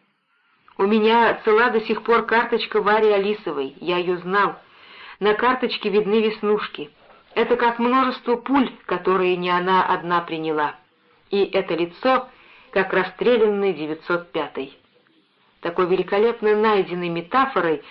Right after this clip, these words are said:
заканчивает Новиков свою трилогию — ставя как бы точку и на тревожившей его с первых писательских шагов проблемой место интеллигенции в судьбах России. Вот оно, это место, в революции,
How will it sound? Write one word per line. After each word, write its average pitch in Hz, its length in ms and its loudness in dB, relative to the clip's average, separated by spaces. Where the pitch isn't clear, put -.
заканчивает 190 720 0
Новиков 214 400 2
свою 185 280 0
трилогию — 185 720 0
ставя 220 260 2
как 214 240 -2
бы 208 120 2
точку 240 640 0
и - 180 -2
на 214 120 4
тревожившей 208 680 2
его 196 240 0
с 196 100 -8
первых 190 340 0
писательских 190 600 -4
шагов 180 380 -4
проблемой 190 640 0
место 196 380 2
интеллигенции 175 800 -2
в - 120 -16
судьбах 160 320 -6
России. 160 500 -6
Вот 202 260 2
оно, 151 300 -4
это 175 220 -4
место, 165 480 -6
в 160 80 -8
революции, 202 800 2